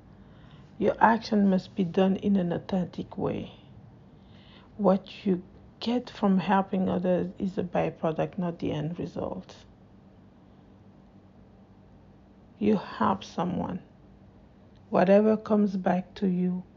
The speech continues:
is what you get. You cannot be there looking and making plan on helping this one so you can get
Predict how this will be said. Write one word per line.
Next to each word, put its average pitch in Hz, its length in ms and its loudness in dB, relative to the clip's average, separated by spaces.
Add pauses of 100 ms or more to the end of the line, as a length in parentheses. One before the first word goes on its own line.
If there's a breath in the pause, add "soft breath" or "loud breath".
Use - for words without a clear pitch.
(1400)
is 185 180 -4
what 175 280 -6
you - 60 -8
get. - 600 -10 (1900)
You 196 120 -4
cannot 202 580 2
be 185 440 0
there 170 420 2
looking 180 680 -2 (500 loud breath)
and 170 180 -2
making 170 380 0 (100)
plan 180 280 2
on 151 180 -2
helping 180 520 2
this 185 300 -2
one 156 260 -2 (320 loud breath)
so - 240 -4
you 160 180 -2
can 156 260 -2
get 240 180 -10